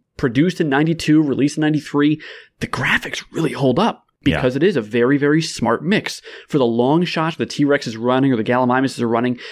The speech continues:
Speaker 1: it was computer generation. And for anything close up, it was practical effects. It was, uh, you know, people in, in costumes. It was you know, prosthetics and things like that, and it
Speaker 2: Mm-hmm.
Speaker 1: really, really holds up.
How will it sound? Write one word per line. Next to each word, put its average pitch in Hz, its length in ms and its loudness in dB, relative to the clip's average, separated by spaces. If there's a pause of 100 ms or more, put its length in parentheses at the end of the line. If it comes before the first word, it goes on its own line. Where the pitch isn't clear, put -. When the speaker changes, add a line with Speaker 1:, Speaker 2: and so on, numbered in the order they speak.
(100)
Speaker 1:
it 127 80 2
was 123 100 0
computer 151 380 -2
generation. 139 640 -2 (400)
And 107 320 -6
for 120 180 2
anything 127 300 2
close 131 320 0
up, 160 100 -2
it 113 80 0
was 117 220 0
practical - 500 -4
effects. 143 440 -2
It 117 100 0
was, 110 400 -6 (100)
uh, 80 340 -10
you 127 100 -4
know, 101 80 -4
people 120 400 0
in, 107 220 -4
in 107 180 -10
costumes. 151 580 0
It 95 100 -2
was 101 300 -12 (480)
you - 80 -2
know, 101 100 -2
prosthetics 120 560 -4
and 139 80 -2
things 139 160 -4
like 135 80 -2
that, 143 220 -2
and 117 100 -4
it 101 80 -4
Speaker 2:
Mm-hmm. 92 180 -4
Speaker 1:
really, 120 200 4
really 117 240 2
holds 107 260 -4
up. 107 240 -4